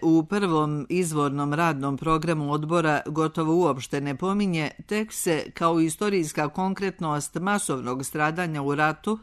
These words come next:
sredinom pedesetih godina vratila u vidno polje odbora. Pritom se udružila sa još jednom konkretnošću koju je odbor fiksirao,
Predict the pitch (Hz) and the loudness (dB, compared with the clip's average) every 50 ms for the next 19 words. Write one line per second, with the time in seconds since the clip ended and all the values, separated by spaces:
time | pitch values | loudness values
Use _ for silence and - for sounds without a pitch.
0 | - - - - - - 190 175 165 190 196 185 170 151 147 165 160 160 170 180 | -10 -18 -14 -10 -6 -4 -2 -2 -2 -2 -2 -2 -2 -4 -2 -4 -2 -2 -2 -4
1 | 175 - 180 151 147 139 131 135 135 151 185 196 180 180 170 165 156 151 147 151 | -2 -4 -4 -4 -4 -4 -4 -4 -2 -2 -2 -2 -2 -2 -2 -2 -2 -2 0 0
2 | 147 151 160 165 - 175 165 160 151 147 143 143 156 156 143 139 139 135 127 - | 2 2 0 0 -2 -2 -2 0 0 0 0 0 0 -2 -2 -2 -4 -6 -4 -2
3 | 151 147 143 151 143 131 113 104 104 101 92 92 90 98 - - - - - - | -2 -2 0 0 0 -2 -2 -4 -6 -8 -8 -8 -8 -8 -12 -14 -18 -20 -20 -20
4 | - - - - - - - - - - - _ - - - - 233 233 - 240 | -20 -20 -20 -20 -20 -20 -20 -20 -20 -20 -20 _ -20 -14 -8 -8 -4 -2 0 0
5 | 214 202 - - 190 175 165 165 180 190 214 233 226 233 233 226 220 185 165 165 | 0 0 2 4 4 4 4 4 4 2 2 2 0 -2 0 0 2 0 0 0
6 | - 180 175 185 220 240 247 - - 175 160 151 151 156 151 151 147 - 170 165 | -2 0 0 0 2 0 0 0 0 0 0 2 0 -2 -2 -2 0 0 0 0
7 | 170 170 196 196 180 - 170 147 147 135 - - 151 147 131 - 160 156 151 147 | 0 -2 -4 -4 -4 -4 -4 -4 -4 -4 -4 -6 -6 -6 -4 -2 0 2 2 2
8 | 143 147 143 143 151 156 151 156 139 131 - - 135 135 - - - 156 175 202 | 2 2 2 0 0 0 -2 -2 -4 -4 -4 -6 -6 -8 -6 -4 -2 -2 -2 0
9 | 220 226 220 208 190 | 0 2 2 2 0